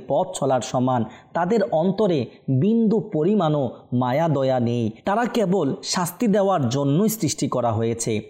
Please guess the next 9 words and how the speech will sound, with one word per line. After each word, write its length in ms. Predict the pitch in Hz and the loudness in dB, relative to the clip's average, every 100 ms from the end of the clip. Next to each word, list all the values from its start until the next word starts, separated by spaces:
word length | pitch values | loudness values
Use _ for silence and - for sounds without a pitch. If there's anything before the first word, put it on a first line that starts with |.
| - | -8
তাদের 300 | 120 113 135 | -4 -2 0
মধ্য 300 | 127 120 131 | 0 0 -2
থেকে 420 | 131 135 - 120 - - | -4 -6 -2 -2 -4 -10
কোনো 240 | - 170 170 | -2 0 0
এক 300 | 151 156 156 | 0 -2 -4
ফেরেস্তা 480 | 147 165 185 190 151 | -2 -2 -2 -2 0
যদি 380 | 135 135 131 - - - | 0 0 -2 -4 -12 -2
কোনো 280 | 214 226 | 0 2
দুজুখিকে 1040 | 151 123 143 160 262 - 208 185 151 113 | 2 2 2 2 2 0 -2 0 -2 -4